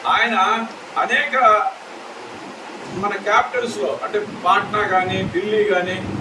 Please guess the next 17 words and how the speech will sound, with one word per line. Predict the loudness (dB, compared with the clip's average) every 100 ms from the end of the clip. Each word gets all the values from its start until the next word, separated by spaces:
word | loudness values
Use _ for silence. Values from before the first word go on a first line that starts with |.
| 0 4
హైదరాబాద్, | 6 6 4 4 4 4
ఇట్లా | 2 -2
విజయవాడ, | -2 2 2 4 2 2
విశాఖపట్నం, | 2 2 2 0 -4 2
ఇలాంటి | 4 4 0
ఒక | 0 2 2 -2 -8 -12 -10 -10 -4
అన్ని | -2 2
దగ్గర | 2 2
తిరుగుతూ | -4 -4 0 0 0 -2
ప్రజల్ని | 2 2 2 -2
చైతన్యవంతం | 0 0 2 0 2 2 2
చేశాడు. | 2 2 2 -2 -4 -6 -8 -8 -10 -14 -20 -8 0
జయప్రకాష్ | 2 2 2 4 2 4
నారాయణ | 2 2
యొక్క | 0 -2
సంపూర్ణ | -4 -4 0 2 2 0 -2
ఉద్యమం | 2 4 4 2 0 -2